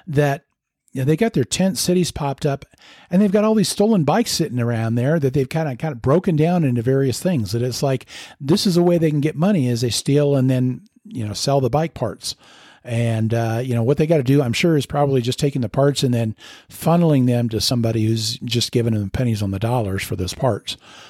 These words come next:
But the thing is, if anything's slowing me down, it's that locking my bike when there's any time I think I'm gonna be inside for very long at all. Kevin talked about he feels he's okay, you know, generally with it. He doesn't,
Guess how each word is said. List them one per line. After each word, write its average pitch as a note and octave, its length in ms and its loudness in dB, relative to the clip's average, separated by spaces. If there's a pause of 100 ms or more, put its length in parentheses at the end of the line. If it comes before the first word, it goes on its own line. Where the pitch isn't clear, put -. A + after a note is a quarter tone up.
(140)
But F3+ 360 0 (1040)
the D#3+ 120 2
thing A3+ 200 4
is, A3+ 160 4
if C3+ 100 0
anything's C4 400 2
slowing F#3 300 4
me E3 80 0
down, B2 240 2
it's A#2+ 160 -4
that G#2 160 -2
locking A#2 420 -2
my C3 160 2
bike A2+ 400 -6 (360)
when D3 120 2
there's B2+ 180 2
any E3+ 140 2
time C#3+ 240 2
I B2+ 60 2
think C3 160 -2
I'm B2+ 80 0
gonna B2 80 0
be A#2+ 160 0
inside A#2 340 -2
for G#2+ 100 -8
very A2+ 300 0
long G#2+ 280 -2
at G2 60 -8
all. F#2+ 280 -10 (400)
Kevin C#4+ 240 4
talked B3 240 2
about G3 180 4
he F3+ 100 2
feels G#3 380 0
he's F3+ 240 0
okay, E3 460 -2 (280)
you C#3+ 120 -4
know, B2 80 0
generally D3+ 400 4
with B2+ 260 2
it. - 120 -8
He C3 160 -4
doesn't, C#3 440 0